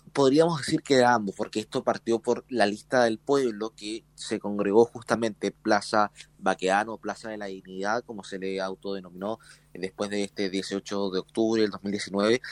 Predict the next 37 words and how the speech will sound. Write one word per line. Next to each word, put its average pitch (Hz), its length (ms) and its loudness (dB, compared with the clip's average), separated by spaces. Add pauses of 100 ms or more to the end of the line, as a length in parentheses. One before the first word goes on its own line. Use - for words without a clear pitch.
(140)
y 120 100 -4
llegaron 113 420 6
justamente 101 680 -12
hasta 107 260 -6
las 98 140 -6
cercanías 104 420 -10
del 107 140 -8
ex - 180 -12
Congreso 104 400 -10
Nacional, 104 420 -8 (320)
sin - 280 -10
embargo, 117 640 -2 (100)
exigiendo 107 520 -6
justamente 104 540 -8 (300)
sus 110 160 -8
consignas, 117 880 -2
eh, 104 300 -4
la 101 100 0
libertad 98 320 -2
de 98 60 -6
los - 60 -18
presos 107 340 -4
de 98 80 -6
la 92 80 -2
revuelta, 113 520 -2
también 101 380 -12 (460)
el 90 80 -10
derecho 98 260 -6
al 110 60 2
agua, 120 240 6
entre 104 180 -6
otras. 120 380 -4 (240)
Sin 113 160 -10
embargo, 113 320 -8
Carabineros, 104 500 -2
al 104 80 -6
ver 107 160 -6